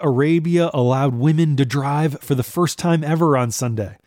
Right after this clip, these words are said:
becoming the last country in the world to lift its ban on female drivers. The move comes as Crown Prince Mohammed bin Salman has moved to loosen some of his country's harshest social restrictions, including its policy of gender segregation.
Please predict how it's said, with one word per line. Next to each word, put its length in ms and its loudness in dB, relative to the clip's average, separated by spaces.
becoming 380 -2
the 100 -2
last 540 -2
country 400 -2
in 80 0
the 60 0
world 400 0
to 60 -6
lift 340 -2
its 120 -4
ban 400 -2
on 160 -2
female 360 -2
drivers. 540 -4
The 120 0
move 360 2
comes 280 -2
as 140 -2
Crown 300 -2
Prince 320 -4
Mohammed 440 -4
bin 180 -2
Salman 640 -2
has 160 -2
moved 280 0
to 60 -2
loosen 380 -2
some 160 -4
of 80 0
his 100 -4
country's 360 -4
harshest 440 -4
social 320 -2
restrictions, 680 -10
including 380 -2
its 140 -6
policy 500 -4
of 200 -8
gender 300 0
segregation. 720 -10